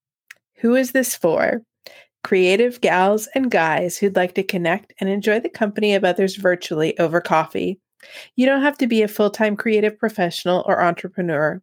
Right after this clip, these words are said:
but if you have a creative idea you'd like to hone your craft or just share a Java and get some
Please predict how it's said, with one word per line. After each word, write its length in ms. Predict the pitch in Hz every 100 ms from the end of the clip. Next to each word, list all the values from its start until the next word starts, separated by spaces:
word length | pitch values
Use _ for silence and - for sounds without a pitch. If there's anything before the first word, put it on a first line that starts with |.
| _
but 100 | 208
if 180 | 196 208
you 120 | 190
have 280 | - 185 214
a 80 |
creative 460 | 233 262 254 262 277
idea 480 | 285 254 202 190 190
you'd 240 | 196 185
like 240 | 180 170 -
to 120 | 165
hone 340 | 180 185 208
your 100 | 220
craft 480 | 214 190 165 170 - - - - -
or 120 | 240
just 300 | 226 294 320
share 240 | - 311 302
a 80 |
Java 540 | 247 220 208 214 214 214
and 200 | 185 170
get 260 | 208 226 - -
some 460 | - 190 175 190